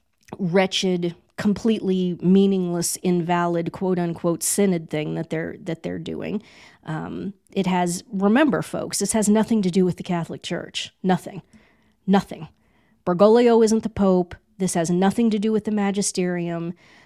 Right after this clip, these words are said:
Um, it's, it's just all a manifestation of what happens when you don't clean up messes from the beginning, when you don't nip things in the bud,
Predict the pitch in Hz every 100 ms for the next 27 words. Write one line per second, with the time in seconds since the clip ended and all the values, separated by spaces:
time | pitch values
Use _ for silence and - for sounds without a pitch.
0 | _ 170 170 160 170 165 147 _ _ -
1 | - 202 - - 208 190 208 233 - 202
2 | 196 185 185 190 175 - 190 185 190 160
3 | 202 214 196 196 185 185 180 - 190 185
4 | 185 175 165 190 196 - - - 220 190
5 | 180 196 180 175 180 170 190 170 165 160
6 | 165 160 - - 190 165 170 160 190 214
7 | 196 190 190 - 196 180 170 165 165 175
8 | 170 -